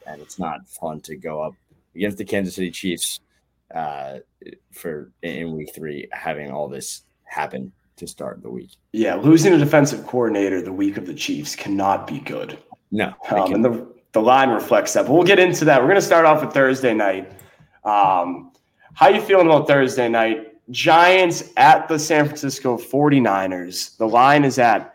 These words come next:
Speaker 2: minus ten right now. Saquon Barkley is out, uh, with a ankle sprain. They say, they're saying around four weeks. Um,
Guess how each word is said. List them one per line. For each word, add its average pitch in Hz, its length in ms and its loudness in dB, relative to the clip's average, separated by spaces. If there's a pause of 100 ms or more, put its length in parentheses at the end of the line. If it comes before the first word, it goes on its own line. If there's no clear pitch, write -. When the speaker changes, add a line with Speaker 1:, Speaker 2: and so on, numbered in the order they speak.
(160)
Speaker 2:
minus 117 520 0
ten 110 280 -4
right 101 240 -4
now. 104 160 0
Saquon 127 480 0
Barkley 117 500 0
is 92 260 -6 (100)
out, 127 380 2
uh, 87 240 -2
with 90 160 -12
a 76 400 -10
ankle 123 280 -2
sprain. 120 480 -2
They 104 200 -6
say, 123 360 -2
they're 107 100 -6
saying 202 300 4
around 170 320 6
four 156 280 6
weeks. 120 580 -4 (440)
Um, 98 680 0